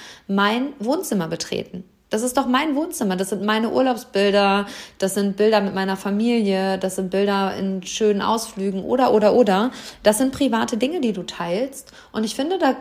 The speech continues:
darf es auch ein gewisses Commitment geben. So, hey, ich möchte dir gerne folgen. Und ich glaube ganz fest daran, dass du dadurch, dass du einen privaten Account hast,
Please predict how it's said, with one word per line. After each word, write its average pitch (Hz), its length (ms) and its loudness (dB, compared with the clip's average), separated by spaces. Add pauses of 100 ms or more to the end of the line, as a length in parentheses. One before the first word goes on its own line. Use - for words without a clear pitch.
darf 220 300 0
es 294 120 -6
auch - 240 -2
ein 226 80 -2
gewisses 208 400 -6
Commitment 165 640 -6
geben. 165 320 -6
So, 170 160 -6
hey, 240 240 0
ich 269 100 -6
möchte 202 240 -2
dir 180 120 -2
gerne 170 260 0
folgen. 156 440 -4 (380)
Und 214 120 2
ich 220 100 -2
glaube 269 340 4
ganz 247 320 0
fest 233 320 0
daran, 190 460 -4 (280)
dass 202 180 -4
du 208 100 -4
dadurch, 208 800 2
dass 214 180 -2
du - 80 -2
einen 202 180 -2
privaten 196 480 -2
Account 202 460 -4
hast, 196 380 -8